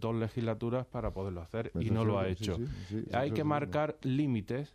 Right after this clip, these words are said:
Speaker 1: es decir, eh, hay que establecer hasta qué cuantías, eh, merece el reproche, la sanción, eh, mediante multa y a partir de qué cuantía, por su gravedad, se entiende que debe ser constitutivo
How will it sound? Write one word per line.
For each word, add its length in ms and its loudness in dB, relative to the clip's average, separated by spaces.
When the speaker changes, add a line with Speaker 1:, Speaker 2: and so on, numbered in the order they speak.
Speaker 1:
es 80 -4
decir, 440 -4
eh, 340 -4
hay 120 -4
que 100 -4
establecer 580 -2
hasta 320 -2
qué 120 -2
cuantías, 760 0
eh, 280 -4
merece 580 0
el 120 0
reproche, 760 -2
la 220 -4
sanción, 560 -2
eh, 540 -8
mediante 420 0
multa 400 -2
y 100 -2
a 60 -2
partir 360 -2
de 100 0
qué 140 -4
cuantía, 520 -2
por 140 0
su 140 0
gravedad, 420 2
se 120 -4
entiende 400 -2
que 120 -2
debe 380 0
ser 240 -4
constitutivo 680 0